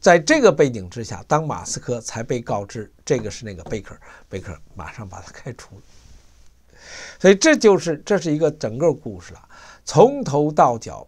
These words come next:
一直到今天我们看到的故事，太多都是假的。这是，这是相关，这是 Matt Taibbi 是在二零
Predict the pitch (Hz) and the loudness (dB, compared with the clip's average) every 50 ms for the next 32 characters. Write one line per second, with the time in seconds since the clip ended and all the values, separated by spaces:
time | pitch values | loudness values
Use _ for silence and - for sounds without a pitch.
0 | _ - 196 180 160 143 - - 123 127 123 110 110 - - 143 135 131 131 123 | _ -8 -4 -4 -2 -4 -4 -6 -6 -6 -6 -6 -6 -8 -8 -6 -6 -6 -8 -12
1 | - 120 110 101 - _ - 107 104 107 107 - - 127 117 101 95 90 101 110 | -12 -12 -14 -14 -14 _ -14 -14 -12 -12 -12 -14 -14 -14 -12 -12 -12 -14 -16 -16
2 | - - 104 90 - - _ _ _ _ - - 131 117 113 117 104 95 - - | -16 -16 -18 -18 -18 -20 _ _ _ _ -12 -10 -8 -8 -8 -10 -12 -12 -12 -14
3 | 95 92 - 95 87 - - - - - _ _ _ _ - - - - - - | -16 -16 -16 -20 -20 -20 -20 -20 -20 -20 _ _ _ _ -20 -20 -20 -20 -20 -12
4 | - - 190 180 156 165 156 131 113 - - - - - 175 165 156 - 151 135 | -2 2 2 4 4 2 -2 -4 -6 -12 -18 -10 -4 -2 0 0 0 -2 -4 -4
5 | 127 - - 160 151 156 156 147 160 156 156 156 156 - - - - _ _ _ | -2 -2 0 0 0 0 2 2 2 2 2 0 -6 -16 -20 -20 -20 _ _ _
6 | _ _ _ _ - - 180 175 151 156 156 135 - - - 120 120 131 147 170 | _ _ _ _ -2 2 2 2 2 2 -2 -4 -6 -8 -8 -2 0 2 2 2
7 | 156 175 151 147 - - - 160 165 151 139 113 90 - _ _ _ - - - | 2 0 -2 -2 -2 -2 0 2 2 0 -2 -8 -12 -14 _ _ _ -20 -20 -20
8 | _ _ - - - 147 143 160 147 110 - _ - 175 175 160 151 143 131 135 | _ _ -12 -6 -6 -4 0 0 -2 -2 -4 _ 2 4 4 6 4 4 0 -4
9 | 131 143 160 156 | -6 -8 -10 -12